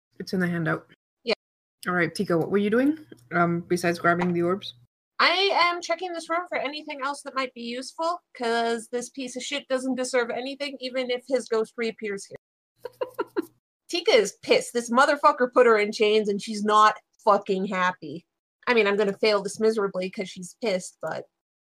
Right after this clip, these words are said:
Speaker 2: oh, actually, that is really damn good for her. That's a seventeen. Maybe
Speaker 1: All
Speaker 2: I
Speaker 1: right.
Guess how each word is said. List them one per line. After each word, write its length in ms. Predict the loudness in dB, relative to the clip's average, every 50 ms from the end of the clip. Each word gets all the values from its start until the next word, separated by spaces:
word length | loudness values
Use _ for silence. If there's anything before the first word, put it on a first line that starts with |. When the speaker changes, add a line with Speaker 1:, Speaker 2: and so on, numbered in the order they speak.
| _ -4
Speaker 2:
oh, 200 | -4 -4 -4 -6 _
actually, 320 | -10 -10 -10 -8 -8 -10 -6 -4
that 200 | -2 -2 0 0
is 200 | -2 -6 -6 -8 -10
really 220 | -10 -8 -8 -6
damn 220 | -4 -4 -4 -2 -2
good 160 | -4 -4 -4
for 100 | -6 -8
her. 140 | -8 -6 -2
That's 260 | 0 0 0 0 -2
a 80 | -4 -6
seventeen. 1040 | -4 0 2 4 4 4 2 -2 -8 -8 -8 -4 -2 -2 -2 -2 -4 -6 -8 -8 -10 _ _ _ _ _ _ _ _
Maybe 100 | 6 8
Speaker 1:
All 60 | 10 10
Speaker 2:
I 40 | 10
Speaker 1:
right. 40 | 8